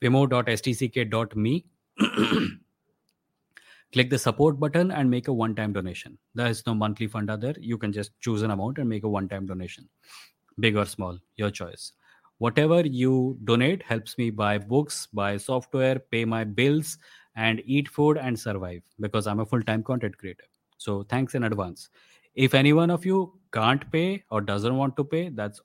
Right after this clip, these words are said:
also perfectly all right. The content is going to remain free forever. If you want to listen to audio versions of these podcasts, you can do so at w w w dot vimo dot in. That is where all the audio episodes are available, in addition to links to all the audio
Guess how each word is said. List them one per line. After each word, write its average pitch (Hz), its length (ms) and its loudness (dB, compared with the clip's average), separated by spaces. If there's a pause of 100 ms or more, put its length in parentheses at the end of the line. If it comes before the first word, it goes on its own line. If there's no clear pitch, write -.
(100)
also 120 260 -4
perfectly 135 500 0
all 139 140 0
right. 180 300 -6
The 110 80 -8
content 107 440 -4
is 120 100 -8
going 104 220 -6
to 107 80 -8
remain 101 260 -8
free 107 220 -8
forever. 92 360 -12 (1300)
If 107 120 -6
you 120 80 2
want 123 140 4
to 131 80 4
listen 123 280 2
to 127 140 2
audio 131 260 6
versions 151 380 2
of 156 120 0
these 160 180 -2
podcasts, 165 500 0
you 123 120 -2
can 113 180 -2
do 117 180 -2
so 131 300 -2
at 107 180 -4
w 107 240 -2
w 110 240 -2
w 107 300 -2
dot 98 240 -6
vimo 104 260 -2
dot 101 280 -4
in. 113 320 -2 (560)
That 107 180 0
is 110 140 0
where 110 160 2
all 110 120 2
the 117 120 -2
audio 107 260 0
episodes 110 420 -4
are 127 100 -2
available, 135 380 0
in 113 180 -2
addition 104 300 -4
to 117 60 -4
links 113 480 -2
to 123 120 -2
all 120 120 0
the 120 120 -2
audio 107 260 0